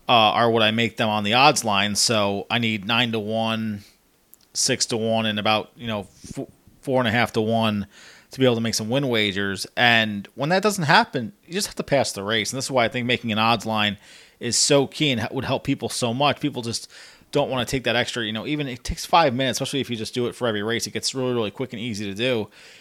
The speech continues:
And you can just go in there and, you know, Barry Meadows' books, he literally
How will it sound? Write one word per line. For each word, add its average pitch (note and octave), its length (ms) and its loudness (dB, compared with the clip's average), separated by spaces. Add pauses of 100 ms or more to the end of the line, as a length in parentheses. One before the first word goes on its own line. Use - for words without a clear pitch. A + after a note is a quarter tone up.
(160)
And A#2 100 -2
you A2 60 -4
can G#2+ 100 -8
just A2 160 -6
go B2+ 220 2
in A#2 100 -4
there A#2 420 0 (680)
and, A2+ 500 0
you A#2+ 120 -10
know, A2 100 -2
Barry C3+ 280 2
Meadows' B2 360 2
books, - 340 -2
he B2 100 -6
literally C3 600 0